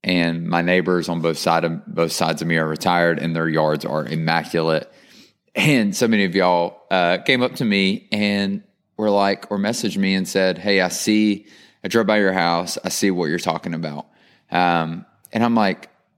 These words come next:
"Wow, y'all little jerks." And so, needless to say, my grass got cut. It looks a lot better. Um, so I'm moving in the right direction.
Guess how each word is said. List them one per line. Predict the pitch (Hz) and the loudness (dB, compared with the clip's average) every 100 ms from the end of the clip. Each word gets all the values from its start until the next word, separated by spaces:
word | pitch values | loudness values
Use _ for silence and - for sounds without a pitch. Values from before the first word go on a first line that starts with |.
| _ | _
"Wow, | 110 143 | -6 -2
y'all | 117 104 113 | 0 2 2
little | 117 117 | 2 0
jerks." | 110 117 110 - - - _ _ _ _ _ | 2 2 0 -6 -16 -16 _ _ _ _ _
And | 104 95 | -6 -6
so, | - 92 90 87 85 - _ | 0 2 4 2 -2 -8 _
needless | - 123 143 120 | 0 2 2 0
to | 98 | -2
say, | - 85 | 0 0
my | 87 92 | 0 0
grass | 87 92 | 0 0
got | - 101 | -2 -2
cut. | 98 90 - - - | 2 0 0 -10 -8
It | |
looks | 87 90 | -6 0
a | 90 | 0
lot | 92 | 2
better. | 95 90 90 90 - - _ - | 2 2 2 -2 -10 -20 _ -2
Um, | 90 85 | 0 0
so | 80 87 | 0 0
I'm | 85 | 0
moving | 87 90 | 0 0
in | 85 | 0
the | 87 | 2
right | 87 82 | 0 0
direction. | 90 87 - - 85 82 | 0 0 0 -4 -4 -6